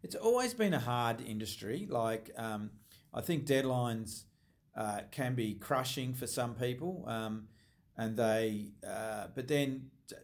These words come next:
others really thrive on it. I think the young ones today, um,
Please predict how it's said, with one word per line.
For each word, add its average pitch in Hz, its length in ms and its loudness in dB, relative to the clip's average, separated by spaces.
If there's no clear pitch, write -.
others 127 520 4
really 127 240 2
thrive 113 420 0
on 104 160 0
it. 139 200 -8
I - 40 -4
think 190 200 -2
the 147 60 2
young 135 260 2
ones 120 320 0
today, 107 680 2
um, 104 500 -4